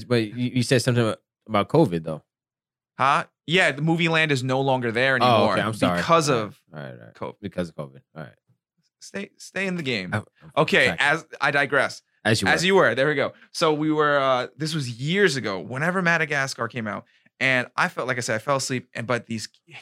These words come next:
Speaker 2: kids in the back kept heckling and stuff, like, these, these teenagers, right? And I could see, and I wake up 'cause I see my bro-, he's getting frustrated. I could see him, like, getting a little, not,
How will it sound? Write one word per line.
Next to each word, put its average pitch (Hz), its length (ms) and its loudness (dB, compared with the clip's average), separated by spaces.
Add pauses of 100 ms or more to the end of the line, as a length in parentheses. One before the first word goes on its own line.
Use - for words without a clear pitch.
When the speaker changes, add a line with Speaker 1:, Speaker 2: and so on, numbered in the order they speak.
Speaker 2:
kids 165 380 -4
in 160 80 -6
the 120 80 -4
back 113 220 -2
kept - 220 -12
heckling 101 600 -10
and 98 80 -12
stuff, - 160 -14
like, 104 100 -14
these, 107 240 -10
these 101 220 -10
teenagers, 101 500 -8
right? 120 200 -6 (500)
And 135 100 2
I 135 80 2
could 139 120 -6
see, - 260 -4
and 131 80 2
I 110 80 0
wake 147 260 -4
up 127 160 0
'cause 120 100 -6
I 110 40 -4
see - 180 -10
my 131 80 -4
bro-, 104 140 -8
he's 131 180 -8
getting 135 220 -4
frustrated. 104 440 -6
I 110 40 -6
could 127 120 -14
see 151 160 -10
him, 143 120 -8
like, 113 200 -8
getting 110 320 -8
a 104 80 -12
little, 104 440 -8 (180)
not, 214 300 -2